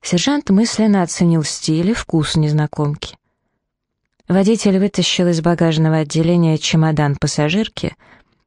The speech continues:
отнёс его к крыльцу почтамта и оставил там в неосвещённом углу. Вернулся за следующим, потом принёс ещё один,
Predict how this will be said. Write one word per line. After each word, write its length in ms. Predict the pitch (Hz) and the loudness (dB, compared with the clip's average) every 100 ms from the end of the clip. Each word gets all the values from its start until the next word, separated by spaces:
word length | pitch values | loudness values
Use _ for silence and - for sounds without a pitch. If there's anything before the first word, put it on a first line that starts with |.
| _ | _
отнёс 400 | 165 185 240 214 | 0 4 2 2
его 260 | 196 185 180 | 0 0 0
к 40 | |
крыльцу 520 | - 170 165 - 180 | 2 0 0 0 0
почтамта 840 | 156 143 - - 156 175 196 - 247 - - - _ | 2 -2 -2 -2 0 2 2 -2 -4 -6 -20 -20 _
и 140 | 233 | -2
оставил 640 | 269 196 - - 170 196 226 | 0 0 0 0 2 2 0
там 280 | - 226 220 | 0 2 4
в 60 | |
неосвещённом 920 | 190 165 - 151 139 - 160 180 180 156 | 4 2 0 -2 -2 0 0 2 2 0
углу. 340 | 135 143 147 - _ _ _ _ _ _ _ | -2 -6 -10 -16 _ _ _ _ _ _ _
Вернулся 640 | 175 165 170 165 160 - 151 | 0 2 4 4 2 0 0
за 140 | 147 | 0
следующим, 680 | - 185 214 156 143 - 147 | -2 -2 0 0 0 0 0
потом 340 | 156 151 160 151 | 0 2 2 2
принёс 400 | 156 151 147 - | 2 2 0 -2
ещё 380 | 143 - 147 | -4 -2 -2
один, 420 | 139 139 170 202 | -2 -2 0 0